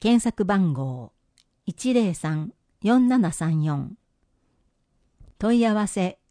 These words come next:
交通課。電話、零四二三一二の八六七一。市ホームページで行政評価を公表。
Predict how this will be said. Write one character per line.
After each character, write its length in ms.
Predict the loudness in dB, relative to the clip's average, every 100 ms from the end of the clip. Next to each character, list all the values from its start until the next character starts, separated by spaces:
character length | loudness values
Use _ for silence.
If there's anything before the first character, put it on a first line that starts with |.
| -8
交 200 | 0 0
通 260 | 0 -4 -4
課。 300 | -4 -6 -6 _ _ _ _ _ _ -2
電 300 | 2 2 2
話、 240 | -2 -4 _ _ -2
零 280 | 2 4 4
四 320 | 4 2 0
二 200 | -2 -4 _ _ _ _ _
三 320 | -2 2 2
一 240 | 0 0 0
二 160 | 0
の 200 | 0 -4 _ _ _ _
八 260 | -8 -4 0
六 280 | 0 0
七 280 | -4 -2 0
一。 380 | -2 -4 -14 -14 _ _ _ _ _ _ _ _ _ _ _ _ _ _ _ _ _ _ _ _ _ _ _ _ _ _ _ _ _ _ _
市 360 | -4 -4 -4 _
ホ 260 | 2 4
ー 20 |
ム 160 | 6 4
ペ 200 | 4 2
ー 40 |
ジ 120 | 0 -4
で 240 | -6 -6 _
行 160 | 2 4
政 340 | 4 4 2
評 200 | 4 2
価 180 | 2 -2
を 60 | -2
公 260 | 0 0 0
表。 380 | 0 0 -2